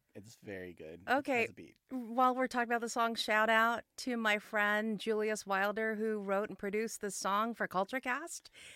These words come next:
Speaker 2: Happy New Year
Speaker 1: Yes.
Speaker 2: twenty twenty-four.
Speaker 1: Oh my God.
Speaker 2: Happy Culturecast Day to y'all who are sitting here in the LinkedIn Live land and or Twitter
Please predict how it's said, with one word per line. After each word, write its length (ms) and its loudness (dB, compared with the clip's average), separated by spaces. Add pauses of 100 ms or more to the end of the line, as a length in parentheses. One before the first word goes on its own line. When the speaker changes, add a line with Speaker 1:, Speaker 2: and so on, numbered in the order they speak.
(240)
Speaker 2:
Happy 680 2 (280)
New 280 -2
Year 420 -4 (120)
Speaker 1:
Yes. 280 -12
Speaker 2:
twenty 320 -2
twenty-four. 880 -4 (100)
Speaker 1:
Oh 80 -14
my 140 -14
God. 320 -12 (220)
Speaker 2:
Happy 680 0
Culturecast 800 -6
Day 460 -2 (400)
to 160 -8
y'all 640 2 (540)
who 180 0
are 340 2 (160)
sitting 400 -2
here 560 -2
in 240 -2
the 80 -4
LinkedIn 500 -4
Live 300 -2
land 320 -2
and 220 -4
or 240 -2 (200)
Twitter 440 -4